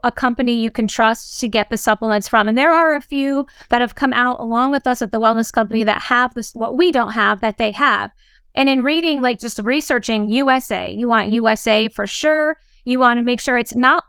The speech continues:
always going to be the cheapest, because sometimes the cheapest isn't always the best. I mean, if you're paying three dollars for vitamin D,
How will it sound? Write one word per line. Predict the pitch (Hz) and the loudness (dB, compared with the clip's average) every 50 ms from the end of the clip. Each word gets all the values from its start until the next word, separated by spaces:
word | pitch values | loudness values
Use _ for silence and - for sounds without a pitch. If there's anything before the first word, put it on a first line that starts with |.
| _ | _
always | - 269 262 269 285 302 302 302 254 - | -2 -2 0 0 0 0 0 -2 -4 -6
going | - - 233 233 247 262 | -6 -4 0 0 0 0
to | 254 - 254 | 0 -2 -2
be | 202 196 240 247 247 254 262 - _ _ _ _ _ _ _ | -2 -2 -2 -2 -2 -2 -6 -8 _ _ _ _ _ _ _
the | - 240 | -4 -2
cheapest, | 190 - - - 247 233 208 - 392 508 554 - - - | -2 -4 -4 -6 -6 -4 -2 0 0 0 -2 -6 -10 -8
because | 277 294 277 - 285 277 277 240 | -6 -4 -2 -2 -2 -2 -2 -2
sometimes | 240 311 320 320 - 381 392 370 339 | -2 -2 -2 0 0 0 0 0 0
the | 302 294 | -2 -4
cheapest | 240 - - 330 330 - 359 330 - - | -4 -2 -2 -2 -2 -2 -4 -4 -4 -4
isn't | - 277 - 302 | -2 -2 -2 0
always | - 262 277 277 285 269 | 0 2 2 2 0 -2
the | - 247 | -2 -2
best. | 190 - 339 403 349 - 180 - - - | 0 2 2 2 2 0 -2 -6 -6 -2
I | 240 | 0
mean, | 240 254 254 254 | 0 2 0 0
if | 247 - | -2 -2
you're | - 254 277 277 277 277 - _ _ _ _ _ _ | -4 -4 -2 0 -2 -2 -4 _ _ _ _ _ _
paying | - - 320 349 349 311 240 | -4 -2 0 0 0 -2 -2
three | 247 254 285 285 | -4 -4 -2 0
dollars | 269 240 240 285 330 311 247 240 233 233 - | 2 2 2 2 2 0 0 -2 -6 -8 -12
for | - - 240 240 233 226 | -4 -2 0 0 0 2
vitamin | 185 233 233 247 262 262 247 247 240 220 | 2 2 2 2 2 0 0 -2 -2 -2
D, | 202 277 320 330 277 254 240 240 240 | -2 -2 0 0 0 -2 -4 -6 -8